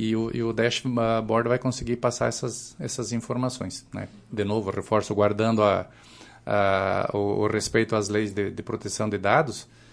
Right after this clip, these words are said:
mas a Secretaria do Trabalho tem todo esse, tem todo esse cuidado e vai conseguir ter, a, ter essas informações na mão.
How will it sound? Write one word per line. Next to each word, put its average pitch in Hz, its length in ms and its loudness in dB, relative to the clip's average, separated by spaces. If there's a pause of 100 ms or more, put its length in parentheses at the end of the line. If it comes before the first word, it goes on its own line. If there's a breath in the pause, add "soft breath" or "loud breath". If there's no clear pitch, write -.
(200 soft breath)
mas 110 200 2
a 113 60 -2
Secretaria 113 460 -2
do 113 80 -2
Trabalho 110 360 0
tem 104 140 -4
todo 104 220 -4
esse, 101 180 -4
tem 104 180 -6
todo 104 180 -4
esse - 120 -10
cuidado 104 360 -2
e - 20 -6
vai 110 100 -4
conseguir 107 380 -8
ter, 107 260 -4
a, 107 180 -6
ter 107 140 -8
essas 104 240 -8
informações 110 500 -8
na 123 120 -6
mão. 101 160 -10